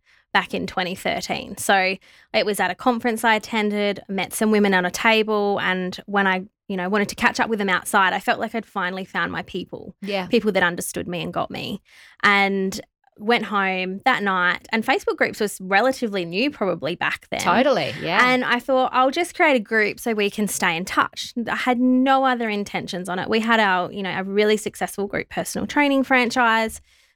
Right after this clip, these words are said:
Speaker 1: There was no intentions to create another business. I
Speaker 2: No.
Speaker 1: went to that conference to learn to grow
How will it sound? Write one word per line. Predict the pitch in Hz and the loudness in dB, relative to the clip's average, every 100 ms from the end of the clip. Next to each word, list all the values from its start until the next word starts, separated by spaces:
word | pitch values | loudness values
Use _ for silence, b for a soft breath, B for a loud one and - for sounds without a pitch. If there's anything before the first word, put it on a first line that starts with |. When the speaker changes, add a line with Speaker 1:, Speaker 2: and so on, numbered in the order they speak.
| - | -4
Speaker 1:
There | 220 | -2
was | 214 | 0
no | 214 | 0
intentions | 202 190 180 175 | -2 -6 -6 -10
to | - | -10
create | 185 180 - | -6 -2 -2
another | - - | -2 -6
business. | - - - 196 | -8 -8 -4 2
I | 196 | 4
Speaker 2:
No. | |
Speaker 1:
went | 202 190 | 4 0
to | |
that | 190 - | -2 -2
conference | 208 - 175 143 - | -8 -6 -10 -10 -8
to | 190 | -2
learn | 175 175 | -2 -2
to | 190 | -6
grow | 180 165 160 | -4 -2 -2